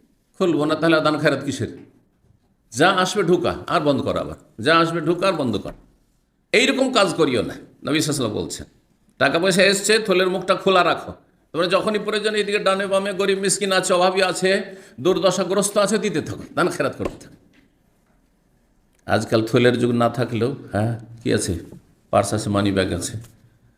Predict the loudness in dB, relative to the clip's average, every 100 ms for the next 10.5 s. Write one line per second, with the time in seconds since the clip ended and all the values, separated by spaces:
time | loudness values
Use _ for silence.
0 | _ _ _ 4 6 4 4 2 2 2
1 | 2 -2 -8 -14 -20 _ _ _ 2 4
2 | 2 0 2 2 2 2 0 -2 -2 -2
3 | 0 0 0 -2 -8 -8 -12 -2 0 2
4 | 2 2 2 2 2 0 -6 -6 -2 2
5 | 2 2 0 2 2 2 2 -2 -4 -10
6 | -20 _ _ _ _ -4 0 4 6 6
7 | 6 4 2 0 -8 -16 -20 -20 _ _
8 | _ _ _ _ 2 2 2 0 -2 0
9 | 2 2 2 4 4 4 4 2 4 2
10 | 4 0 0 -6 -10